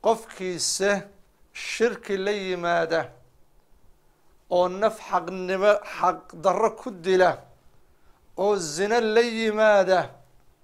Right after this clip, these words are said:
"ومن يفعل ذلك يلق أثاما"، ismi buu la kulmayaa. Kow, "يضاعف له العذاب يوم القيامة"،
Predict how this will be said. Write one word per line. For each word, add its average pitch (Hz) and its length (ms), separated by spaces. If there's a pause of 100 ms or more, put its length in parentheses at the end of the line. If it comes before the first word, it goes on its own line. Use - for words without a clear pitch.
(460)
"ومن 180 340
يفعل 190 640
ذلك 214 480
يلق 190 760
أثاما"، 190 1000 (320)
ismi 214 500
buu 175 180
la 170 140
kulmayaa. 143 560 (300)
Kow, 190 500 (640)
"يضاعف 196 760
له 202 360
العذاب 196 840
يوم 233 560
القيامة"، 233 840